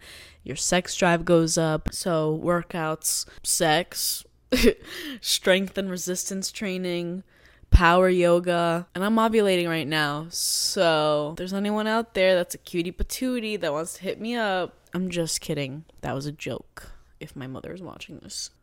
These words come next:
Oh, I forgot to say food f-, for follicular. Fermented, high fiber, healthy fats, cruciferous veggies.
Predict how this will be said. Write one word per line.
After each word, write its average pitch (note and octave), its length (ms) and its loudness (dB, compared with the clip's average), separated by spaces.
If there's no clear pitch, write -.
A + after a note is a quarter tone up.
Oh, F3 80 2
I F#3 80 8
forgot G3 280 6
to B3+ 60 4
say A#3 160 6
food F#3+ 280 4
f-, F3 160 -2
for E3+ 480 0
follicular. D3+ 640 -2
Fermented, G3+ 560 0
high F3+ 200 -2
fiber, F3 360 0
healthy E3+ 240 -2
fats, D#3+ 260 -6
cruciferous D#3+ 680 -6
veggies. D#3 640 -4